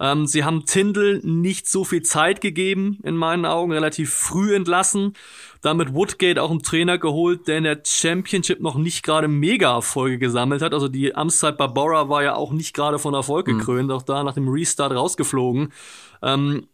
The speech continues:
Speaker 1: und dann haben sie dann zum Ende hin sieben Spiele in Folge gewonnen, jetzt aber auch schon wieder dreimal in Folge verloren. Ja, also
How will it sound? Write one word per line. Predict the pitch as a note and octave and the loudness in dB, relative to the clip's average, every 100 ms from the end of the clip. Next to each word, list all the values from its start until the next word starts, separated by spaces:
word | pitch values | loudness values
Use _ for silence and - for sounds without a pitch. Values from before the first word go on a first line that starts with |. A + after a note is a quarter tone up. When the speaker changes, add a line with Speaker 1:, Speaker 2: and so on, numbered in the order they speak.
| - | -6
Speaker 1:
und | C#3+ C3 | -6 0
dann | C#3+ D#3 | 0 0
haben | C#3 F3 | 0 0
sie | E3+ | 0
dann | D#3 D3+ | 0 0
zum | D#3+ | -2
Ende | D3 F3+ F3+ | 0 0 0
hin | E3 | 0
sieben | D3 F3 F3+ | -2 -2 -2
Spiele | - E3+ E3 | -2 -4 -2
in | D#3 | -2
Folge | B2+ D#3 E3 D#3 | -2 -2 -2 0
gewonnen, | C#3 C#3 D#3+ | -2 0 0
jetzt | D#3 D#3 | -2 -2
aber | D#3 D3 | -2 0
auch | D3 | 0
schon | D#3 | -2
wieder | D3+ D3 | 0 0
dreimal | C3+ C#3+ E3 E3 D3+ | 2 2 2 2 2
in | C#3 | 0
Folge | D#3+ D3+ D3+ | 0 0 0
verloren. | D3 C#3 E3+ C3 D#3+ - _ - - - _ _ _ _ _ | 0 0 2 2 0 -4 _ -20 -20 -20 _ _ _ _ _
Ja, | C#3+ D3+ D#3 G#2+ | -2 2 2 0
also | - C#3 D#3 C3 | -4 0 0 -2